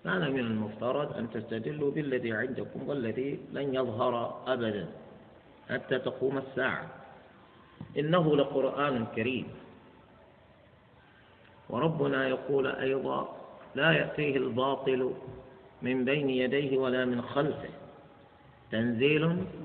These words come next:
من، من حكيم حميد". والله عز وجل يقول أيضًا: "إنا نحن نزلنا الذكر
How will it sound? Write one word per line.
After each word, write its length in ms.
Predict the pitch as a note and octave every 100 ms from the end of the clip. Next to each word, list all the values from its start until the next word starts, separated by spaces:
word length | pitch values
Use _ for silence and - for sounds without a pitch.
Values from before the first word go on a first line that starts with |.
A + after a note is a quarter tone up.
| - - - - - - -
من، 380 | A#2+ D3 E3+ - - - - - - - - - - - - - B2+
من 360 | C3+ E3 E3 - -
حكيم 640 | C3 - D3+ D#3 C3+ C3
حميد". 600 | - B2+ D3 D3 G#2 F#2+ - - - - - - - - -
والله 420 | G#2 A#2 E3 C#3
عز 300 | C3+ C#3+ B2
وجل 360 | C#3 C#3 D3+ C3+
يقول 440 | C3+ B2 - C#3
أيضًا: 640 | C3 - C#3+ D3 D3 D3 - - - - - - -
"إنا 400 | D#3+ C#3+ C3+ C3
نحن 220 | D#3 D#3+
نزلنا 640 | B2 B2 A#2 A#2 C#3+ B2
الذكر 800 | B2 G2+ D3 D#3 D#3 D#3 D#3+ -